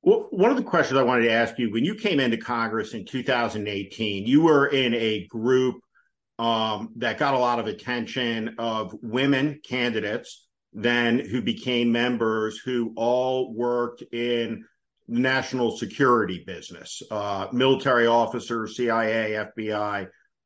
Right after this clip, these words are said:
whole gamut. You represent the Seventh District of Virginia. Do you still have Quantico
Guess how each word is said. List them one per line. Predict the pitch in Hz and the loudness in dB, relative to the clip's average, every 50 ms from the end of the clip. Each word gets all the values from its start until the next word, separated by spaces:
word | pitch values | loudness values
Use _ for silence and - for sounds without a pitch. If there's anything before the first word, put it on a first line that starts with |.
| _ _ | _ _
whole | - 147 143 143 143 | 2 4 4 4 4
gamut. | - 131 123 127 123 120 120 127 127 | 0 0 0 2 2 2 0 0 -2
You | 131 139 170 160 | -2 -2 0 2
represent | 143 143 143 - - 147 127 113 113 131 131 127 127 127 123 - _ _ _ _ _ _ _ _ | 4 4 2 2 0 -2 -4 -4 -2 -2 -2 -2 -2 -4 -6 -10 _ _ _ _ _ _ _ _
the | - 117 | -10 -8
Seventh | 107 - 160 156 143 143 139 113 | -4 2 2 2 4 2 0 0
District | - 135 131 131 - 143 123 - - | 2 0 0 0 0 -2 -2 -2 -2
of | 131 117 - | -4 -4 -2
Virginia. | 117 110 92 - 127 131 123 127 120 120 104 - - _ _ _ _ | -4 -6 -4 -2 -2 0 0 0 0 -2 -4 -4 -10 _ _ _ _
Do | - 143 | -6 -4
you | 170 | -2
still | 196 - - 254 202 | -2 0 0 0 2
have | 180 202 151 - | 2 0 -2 -2
Quantico | - - 180 160 160 170 165 - 165 160 160 151 151 | -4 0 0 2 2 0 0 0 0 0 0 -2 -4